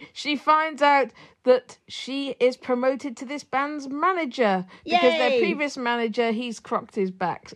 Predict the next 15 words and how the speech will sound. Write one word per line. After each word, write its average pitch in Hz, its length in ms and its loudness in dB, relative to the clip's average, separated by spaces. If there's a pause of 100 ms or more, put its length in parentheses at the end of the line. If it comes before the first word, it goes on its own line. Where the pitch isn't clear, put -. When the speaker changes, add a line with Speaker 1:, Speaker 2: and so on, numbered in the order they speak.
Speaker 1:
for 202 160 -10
the, 190 100 -4
like, 180 220 -2
the 208 80 -10
seventh 180 580 -6
time. 160 520 -6 (480)
Apparently, 208 720 2
he 220 100 2
says 202 600 2 (340)
it's, - 320 -4
like, 190 220 0
an 202 140 0
occupational 180 760 -2
hazard. 160 460 -12 (760)
So 254 680 4